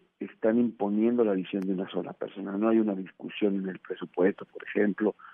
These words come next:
no hay un replanteamiento sobre cómo se tiene que reactivar la economía, de cómo se tiene que manejar la salud, ya lo vimos en el covid.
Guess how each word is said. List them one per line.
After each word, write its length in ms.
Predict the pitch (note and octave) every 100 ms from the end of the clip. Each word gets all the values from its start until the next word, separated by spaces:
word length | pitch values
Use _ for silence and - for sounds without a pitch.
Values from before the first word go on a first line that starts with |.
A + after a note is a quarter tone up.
| - - _
no 100 | A#2
hay 60 | A#2+
un 140 | A#2
replanteamiento 920 | G#2+ G2+ - G2+ F#2+ G#2 G2+ G#2+ G#2 G2+
sobre 260 | G2 F#2+ -
cómo 380 | A2 A2 G#2+ F#2+ - - _ _
se 100 | G2
tiene 280 | - A2+ A2
que 140 | -
reactivar 500 | G2+ G2 _ G2 F#2+
la 100 | F#2+
economía, 720 | G2 - F#2+ G2 G#2+ A2 G#2 G2 - - _
de 200 | _ G#2+
cómo 320 | G2 B2 B2+ A#2+
se 100 | G#2
tiene 260 | - G#2
que 120 | - F#2+
manejar 540 | G2 F#2+ F#2+ - G#2
la 140 | G#2 G2+
salud, 220 | G2+ A2
ya 120 | A#2
lo 100 | G#2+
vimos 400 | G#2 G2+ G2+ F#2+
en 140 | G2+ G2
el 100 | F2
covid. 320 | G2 G#2